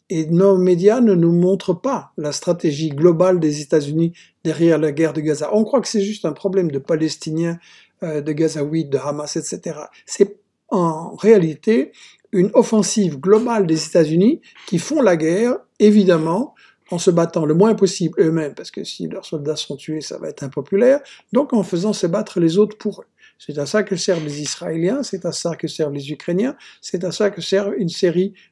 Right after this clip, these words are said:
de peuples victimes de leurs dirigeants et des États-Unis dans le monde. Et donc, cette politique d'utiliser Al-Qaïda et Daesh, elle est,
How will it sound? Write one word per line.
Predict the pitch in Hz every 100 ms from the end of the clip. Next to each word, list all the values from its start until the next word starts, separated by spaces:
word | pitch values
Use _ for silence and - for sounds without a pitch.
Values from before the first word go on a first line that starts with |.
| -
de | 160 160
peuples | 165 170 170 160
victimes | 156 165 - 175 175
de | 147
leurs | 147 147
dirigeants | 147 151 143 160 165
et |
des | 151 147
États-Unis | - 156 143 151 156
dans | 151
le | 143
monde. | 147 135 -
Et | 175
donc, | 196 214 220 _ _ _ _ _ _ _ _
cette | - - 196 - - - _ _ -
politique | 233 202 - 170 - _ _ -
d'utiliser | 175 175 240 214 196 175 180 175
Al-Qaïda | - 160 - 185 175 151 175 170 -
et | 151
Daesh, | 147 156 214 277 - - _ _ _ _ _
elle | - 185 196
est, | 226 240 262